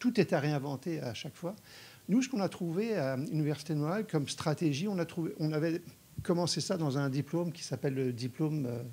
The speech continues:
un D E S S en art, création et technologie. C'est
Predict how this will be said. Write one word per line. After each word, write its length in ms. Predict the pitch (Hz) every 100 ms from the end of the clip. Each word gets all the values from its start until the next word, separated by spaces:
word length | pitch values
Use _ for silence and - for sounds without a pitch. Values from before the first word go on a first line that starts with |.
| 143
un 80 | 139
D 160 | 127 151
E 80 |
S 180 | 135 127
S 240 | 160 160 139
en 160 | 131
art, 160 | 143 139
création 340 | - 135 -
et 40 | 147
technologie. 560 | - 143 123 113 180 - - - - - - -
C'est 300 | - 151 -